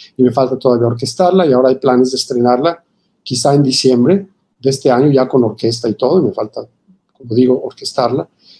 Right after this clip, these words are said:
pero es algo que me ha tenido muy ocupado, y tengo el prospecto de que la pandemia tiene que terminar algún día, la música en vivo tiene que volver, y cuando vuelva vamos a hacer estas cosas. Y además de eso estoy escribiendo un concierto para piano y orquesta,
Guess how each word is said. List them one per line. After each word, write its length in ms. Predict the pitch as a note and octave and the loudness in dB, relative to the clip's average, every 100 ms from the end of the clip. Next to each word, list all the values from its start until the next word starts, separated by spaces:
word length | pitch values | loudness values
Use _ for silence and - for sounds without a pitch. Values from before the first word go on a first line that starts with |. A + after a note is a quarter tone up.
| _ | _
pero 120 | B2 | -2
es 80 | B2 | 2
algo 140 | C#3+ | 0
que 80 | C#3 | 2
me 80 | C3 | 0
ha 60 | B2+ | 2
tenido 240 | C3+ C3+ | 2 4
muy 180 | B2 C#3+ | 2 0
ocupado, 440 | - D3+ C3 B2+ | -2 -2 0 2
y 60 | C#3 | 0
tengo 200 | B2+ C#3+ | 2 0
el 80 | D3+ | 0
prospecto 560 | C3+ - - C#3+ C#3+ | -4 -4 -2 0 2
de 140 | B2+ A2+ | 2 2
que 200 | B2 - _ _ _ | -4 -6 _ _ _
la 160 | C#3+ C3+ | -6 -2
pandemia 400 | B2+ C3+ E3+ D3 | 2 2 2 2
tiene 220 | D#3 D#3+ | 2 0
que 100 | D3 | -2
terminar 440 | B2 B2 B2 D3 | 0 2 2 2
algún 280 | D#3+ C#3 C#3+ | 2 2 0
día, 300 | B2+ C3+ D#3 - _ _ | 2 0 0 -4 _ _
la 80 | B2+ | -4
música 340 | C3+ D3+ F3+ | -2 -2 -2
en 120 | C3+ B2+ | 0 2
vivo 240 | F3 D3 | 0 0
tiene 220 | C#3 C#3 | 0 0
que 120 | C#3+ | 0
volver, 520 | A2 A2 A#2+ E3+ F#3+ D3 | -2 0 0 2 0 -2
y 60 | |
cuando 300 | B2 B2 A#2+ | -2 0 2
vuelva 420 | B2 G3 G#3+ A3 | 4 4 4 2
vamos 320 | A3 D3 C#3+ B2 | -2 -8 -8 -8
a 40 | B2 - | -10 -12
hacer 220 | - - B2 | -10 -2 -2
estas 240 | A#2+ G#2 | -2 -12
cosas. 480 | - - - - - _ _ _ _ _ _ _ _ | -18 -20 -20 -20 -20 _ _ _ _ _ _ _ _
Y 120 | D3 | 0
además 340 | C#3+ C#3+ D#3+ E3 | 2 4 2 2
de 80 | G3+ | 2
eso 160 | G3+ | 0
estoy 180 | C#3+ C3+ | 0 0
escribiendo 360 | C3+ C#3 C3+ C#3 | 0 2 2 2
un 40 | |
concierto 400 | C3 A#2+ B2+ C3 | -2 -2 -4 -2
para 220 | B2+ A2 | -6 -6
piano 260 | - A#2+ A#2 | -4 -4 -2
y 60 | |
orquesta, 500 | G#2+ A2 D#3+ - G3 | -6 -6 -8 -6 -6